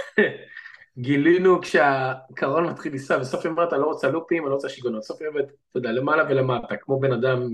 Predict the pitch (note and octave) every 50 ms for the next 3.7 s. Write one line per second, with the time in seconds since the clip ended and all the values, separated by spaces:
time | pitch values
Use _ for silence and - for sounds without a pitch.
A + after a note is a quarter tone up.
0 | A2+ G#2+ G2 G#2 A#2+ A2+ A2 G#2 G2 - A2 G2+ F#2 - - - _ _ _ _
1 | _ _ - - - _ _ _ _ _ _ _ _ _ _ _ - A2 B2 B2+
2 | - D#3+ - - C3+ A#2 A2+ B2+ C#3+ D3 - - - - - - _ _ - -
3 | - - _ _ _ _ _ _ D3 D3+ C#3+ C#3 - D3+